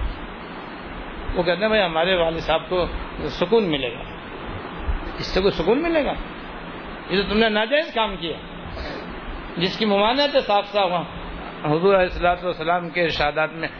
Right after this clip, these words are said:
پکی قبر کرنے سے آپ نے منع فرمایا۔ تو سنگ مرمر کی قبر بنانا یا پختہ قبر بنانا یا کمرہ بنانا اور اس کو بھی کیا کہتے ہیں،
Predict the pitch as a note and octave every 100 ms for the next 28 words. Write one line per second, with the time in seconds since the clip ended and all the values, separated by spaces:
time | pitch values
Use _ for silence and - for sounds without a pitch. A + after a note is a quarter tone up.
0 | - - A#3+ C4 A3+ A3+ G#3+ G3+ G3+ F#3
1 | F#3 F3 F#3 F3+ F3+ F#3 D3 D3 C#3 A#2
2 | - - - - - - - - F3+ -
3 | - - - - - - - - - -
4 | - - - - - E3 - F#3+ G#3 G3
5 | G3 G3 G#3 G3 F#3+ F3+ E3+ E3 F#3+ F#3
6 | - - - F#3+ F#3 G3+ - A#3 G3+ G3+
7 | F3 F3 E3+ G3+ F3+ - - F3+ G#3 G3
8 | F#3 F#3+ G#3+ G3 F3 F3 G#3 F#3+ - -
9 | G3 G#3+ - A3+ B3 G3+ F#3 F#3+ F#3 G3+
10 | G#3